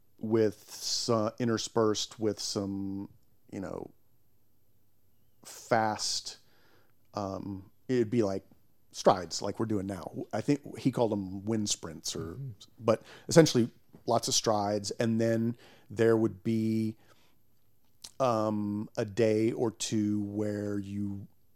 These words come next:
Speaker 1: are running at today what they would probably call, like, marathon pace. There would
Speaker 2: That
Speaker 1: be
Speaker 2: was
Speaker 1: a,
Speaker 2: his, like,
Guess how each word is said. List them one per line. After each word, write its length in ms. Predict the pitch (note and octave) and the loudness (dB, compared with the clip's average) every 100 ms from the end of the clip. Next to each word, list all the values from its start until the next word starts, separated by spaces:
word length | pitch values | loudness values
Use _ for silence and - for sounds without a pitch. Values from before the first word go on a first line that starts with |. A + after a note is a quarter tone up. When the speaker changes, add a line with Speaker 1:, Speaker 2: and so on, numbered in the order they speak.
| - - - | -20 -14 -6
Speaker 1:
are 680 | A2 G2+ G2 F#2+ F#2+ F#2 - _ _ - - - _ - _ - | -2 0 -2 -2 -4 -6 -12 _ _ -20 -20 -20 _ -20 _ -12
running 840 | A#2 A#2 A#2 A2+ A2 A2+ A2 A2 - | 0 2 4 2 0 0 -2 -4 -4
at 320 | A#2+ G#2+ G#2 - - - - - | -2 0 -2 -8 -20 -20 -12 -4
today 380 | B2 C3 C#3 | 4 8 10
what 200 | B2 A#2+ | 10 6
they 80 | A#2 | 4
would 140 | A2 - | 2 2
probably 240 | G#2+ G#2+ | 0 0
call, 320 | - G#2+ G2+ | -2 -2 0
like, 200 | G2 F2+ - - _ - | -4 -6 -12 -20 _ -8
marathon 540 | G#2 E2+ - - F#2+ - - | -6 -4 -6 -10 -10 -14 -12
pace. 420 | G#2 - - - - - | -8 -4 -4 -6 -12 -4
There 100 | G#2 | 0
would 80 | A#2+ | 2
Speaker 2:
That 40 | |
Speaker 1:
be 80 | A2 | 4
Speaker 2:
was 180 | G#2 - | 6 8
Speaker 1:
a, 40 | |
Speaker 2:
his, 180 | G2+ G#2 | 8 8
like, 200 | F#2 | 2